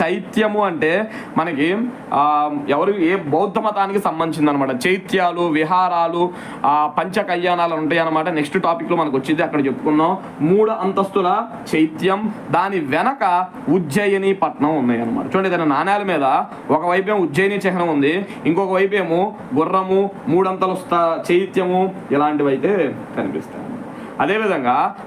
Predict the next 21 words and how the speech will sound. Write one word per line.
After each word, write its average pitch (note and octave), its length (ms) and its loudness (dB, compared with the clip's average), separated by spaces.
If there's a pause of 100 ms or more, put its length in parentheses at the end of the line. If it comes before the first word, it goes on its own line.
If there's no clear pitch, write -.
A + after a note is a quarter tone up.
(100)
శాతవాహనుల G#3+ 800 2
యొక్క G#3 220 0
నాణేల F#3+ 520 0
మీద D#3+ 260 -2 (460)
ఇంకా G#3+ 340 2
చాలా F#3+ 240 2
జంతువులు G#3 380 2
కనిపిస్తాయి E3+ 540 0
అన్నమాట. C3 260 0
For B2 180 -2
example, D#3+ 640 2 (200)
వీళ్ళ F#3 240 0
నాణేల F#3 460 0
మీద D#3 480 0 (320)
ఏనుగు G#3+ 240 2
చిహ్నాలు F3+ 420 2
కనిపిస్తాయి, B2+ 720 -2 (280)
అదేవిధంగా E3+ 840 0 (180)
ఎద్దు E3 300 2
చిహ్నాలు F#3+ 440 0
కనిపిస్తాయి, C3 720 0